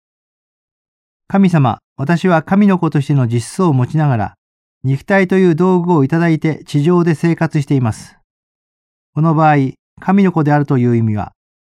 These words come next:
神様が実在世界を創造されたように、私も自分の周りの現象世界を創造するということです。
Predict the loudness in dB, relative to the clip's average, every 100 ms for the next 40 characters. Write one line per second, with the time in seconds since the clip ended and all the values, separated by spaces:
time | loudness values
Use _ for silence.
0 | _ -4 0 2 2 0 0 -4 -8 _
1 | -10 -6 -2 0 0 0 0 0 -2 -2
2 | -2 -2 -2 -2 -2 0 0 -2 -4 -10
3 | _ _ _ _ _ -8 -4 0 2 0
4 | 0 -6 -10 -4 0 2 2 2 2 4
5 | 2 2 0 2 0 0 -2 -2 -2 0
6 | 0 -2 -4 -2 0 0 0 0 -2 -2
7 | 0 0 0 -4 -8 -10 -12 -20